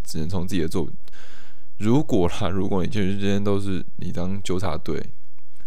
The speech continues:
到处就是杀爆说错资讯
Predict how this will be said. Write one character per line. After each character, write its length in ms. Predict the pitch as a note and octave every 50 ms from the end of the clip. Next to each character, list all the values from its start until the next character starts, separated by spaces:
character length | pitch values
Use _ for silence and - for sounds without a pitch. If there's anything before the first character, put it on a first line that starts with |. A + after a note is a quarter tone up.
| - - -
到 220 | - G2+ F2+ E2+
处 340 | D#2+ - - F#2 E2 D2 D#2
就 120 | - F2+
是 80 | F2 F2
杀 360 | - - - E2 E2+ E2+ E2
爆 480 | D#2 - E2+ E2+ D#2 - - - - - - - - - - - - - - - - - - - - - - - - - - - - - - - - - - - - - - - - - - -
说 340 | - - - G2 F#2+ F#2+
错 260 | G2 - - G2+ E2+ E2+
资 280 | E2+ - - E2 E2
讯 260 | F2 - - - F2+